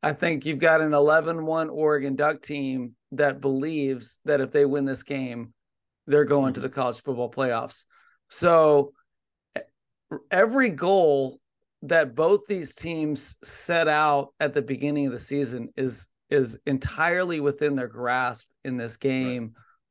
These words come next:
Speaker 1: on Friday night. So, you know, I want you just to kind of unpack for, for us,
Speaker 2: Mm-hmm.
Speaker 1: what does a win mean for this program, for the University of Washington?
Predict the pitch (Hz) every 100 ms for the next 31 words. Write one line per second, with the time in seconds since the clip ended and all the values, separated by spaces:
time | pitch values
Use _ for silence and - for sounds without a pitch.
0 | - 139 135 131 139 139 139 127 135 139
1 | 127 - _ _ _ _ _ _ - 185
2 | 175 165 151 143 _ _ - 160 160 156
3 | 165 196 208 202 165 190 - - - 180
4 | 175 160 131 - _ 160 156 - 147 156
5 | 151 - _ 151 143 143 _ 139 139 139
6 | 139 131 - - _ _ _ _ _ -
7 | _ _ _ - 131 185 220 269 262 -
8 | - _ _ - 156 147 127 127 156 160
9 | 147 135 127 123 _ _ _ _ 139 143
10 | 151 151 151 139 - 139 131 147 - -
11 | 156 151 127 120 110 117 - - 135 135
12 | 139 147 139 147 147 147 131 127 - 127
13 | 117 117 113